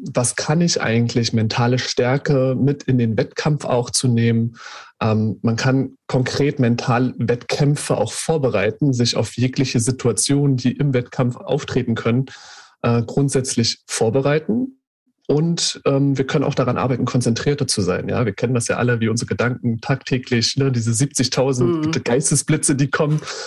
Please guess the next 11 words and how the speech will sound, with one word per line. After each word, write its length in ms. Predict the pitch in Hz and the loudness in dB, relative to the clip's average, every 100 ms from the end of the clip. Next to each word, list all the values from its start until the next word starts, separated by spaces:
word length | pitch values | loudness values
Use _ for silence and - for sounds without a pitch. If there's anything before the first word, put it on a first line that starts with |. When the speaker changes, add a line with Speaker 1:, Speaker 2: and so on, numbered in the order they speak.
| - - | -12 -4
Speaker 1:
äh, 120 | 127 131 | 0 0
irgendwie 720 | 147 165 156 127 139 147 139 - | 2 2 2 2 2 2 0 2
auch 360 | 123 120 - | 0 0 -4
ein 180 | - 135 | -4 -2
Stück 340 | - 151 151 | 0 0 0
weit, 420 | 131 123 127 - - | 2 2 0 -2 0
ähm, 240 | 120 113 | 0 0
fokussiert 580 | - 139 - 110 - 139 | 0 0 0 -2 0 0
daran 260 | 113 95 98 | 0 0 -2
zu 160 | - | -4
gehen. 360 | - - - | -6 -10 -10